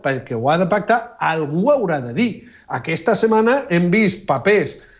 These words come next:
eh, filtrats on es veu com, eh,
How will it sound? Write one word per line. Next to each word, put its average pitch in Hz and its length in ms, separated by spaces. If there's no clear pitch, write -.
eh, 143 240
filtrats 165 800
on 165 180
es 139 160
veu 220 220
com, 202 300
eh, 147 560